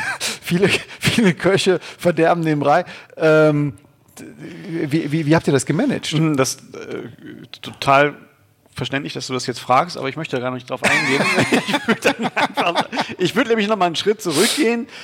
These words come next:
Speaker 2: äh, zum Timing, äh, weil du hast einen wichtigen Punkt noch mal angesprochen, es war ein langes Projekt, wir haben das über elf Monate gemacht.
Speaker 1: Ja.
Speaker 2: Und, ähm, so ein Projekt hat auch einen Rhythmus. Ne? Und es, äh, gibt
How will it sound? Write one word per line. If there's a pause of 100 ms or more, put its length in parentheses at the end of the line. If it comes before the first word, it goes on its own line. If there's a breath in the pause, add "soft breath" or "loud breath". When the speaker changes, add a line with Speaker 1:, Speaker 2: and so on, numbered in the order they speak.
(160 loud breath)
Speaker 2:
äh,
zum
Timing,
äh,
weil
du
hast
einen
wichtigen
Punkt
noch
mal
angesprochen,
es
war
ein
langes
Projekt,
wir
haben
das
über
elf
Monate
gemacht. (120)
Speaker 1:
Ja. (720)
Speaker 2:
Und,
ähm, (440 loud breath)
so
ein
Projekt
hat
auch
einen
Rhythmus. (760)
Ne?
Und
es,
äh,
gibt